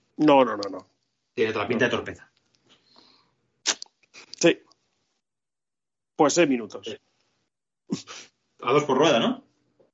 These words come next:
Speaker 1: Más o menos.
Speaker 2: Bien. Ahora sí que nos podemos ir.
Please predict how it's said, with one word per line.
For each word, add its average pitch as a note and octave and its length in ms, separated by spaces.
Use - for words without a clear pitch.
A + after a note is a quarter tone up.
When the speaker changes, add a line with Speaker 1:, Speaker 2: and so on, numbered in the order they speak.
Speaker 1:
Más F3 200
o B2 60
menos. - 560
Speaker 2:
Bien. E3 300
Ahora D#3+ 180
sí C#3 80
que C3 40
nos B2 80
podemos A2 240
ir. G2 140